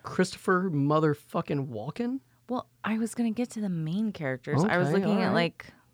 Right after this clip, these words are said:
Speaker 2: the, oh, Douglas Smith, who played young Adam Webber.
Speaker 1: He's
Speaker 2: Um,
Speaker 1: really good.
Speaker 2: He's really good, and he's now, he was in Big Love. He was the son in Big Love, and he was
Speaker 1: Yeah,
Speaker 2: really good in
Speaker 1: didn't see
Speaker 2: that.
Speaker 1: that.
Speaker 2: And then he was in something recently. Oh, gosh darn it. Oh, I can't remember what it is.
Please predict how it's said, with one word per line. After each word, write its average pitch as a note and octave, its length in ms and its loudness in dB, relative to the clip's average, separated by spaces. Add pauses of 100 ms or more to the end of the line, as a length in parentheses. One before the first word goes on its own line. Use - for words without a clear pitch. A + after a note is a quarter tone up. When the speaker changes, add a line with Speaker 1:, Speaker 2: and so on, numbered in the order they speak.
Speaker 2:
the, D#3 200 0 (300)
oh, C4 260 12 (180)
Douglas C#4 440 4
Smith, C4 440 2 (140)
who A3+ 140 0
played G3+ 420 2
young F#3 400 4
Adam G3+ 380 0
Webber. A3 400 2 (320)
Speaker 1:
He's E4+ 120 2
Speaker 2:
Um, G3+ 200 8
Speaker 1:
really A#3+ 120 0
good. D#3 200 2 (320)
Speaker 2:
He's C#4+ 280 -2
really E4+ 240 2
good, G#3+ 220 6
and F3 220 2
he's G#3 280 0
now, G3+ 500 4
he - 200 -4
was G3 160 0
in G3 140 0
Big F#3 200 0
Love. F3+ 400 4
He G#3 160 -2
was F3 140 -2
the E3+ 120 -10
son E3+ 300 2
in F#3 80 2
Big E3+ 200 2
Love, D#3+ 180 4
and F3 80 -2
he D#3+ 40 0
was D#3 120 -2
Speaker 1:
Yeah, - 60 -2
Speaker 2:
really E3 220 2
good D#3+ 220 0
in E3 80 2
Speaker 1:
didn't F3 40 0
see F3 80 0
Speaker 2:
that. F3+ 240 2
Speaker 1:
that. - 40 -20 (100)
Speaker 2:
And F#3+ 120 2
then F3+ 140 0
he F#3+ 120 0
was G3+ 160 -8
in A3 140 -4
something A3 280 -2
recently. F#3+ 520 -4
Oh, F#3+ 140 -6
gosh F#3+ 300 -6
darn E3 240 -2
it. C3 160 -4 (1200)
Oh, F3 160 0
I D#3+ 80 0
can't E3 220 -4
remember D3+ 300 -2
what C#3 120 0
it C3 100 -4
is. - 200 -4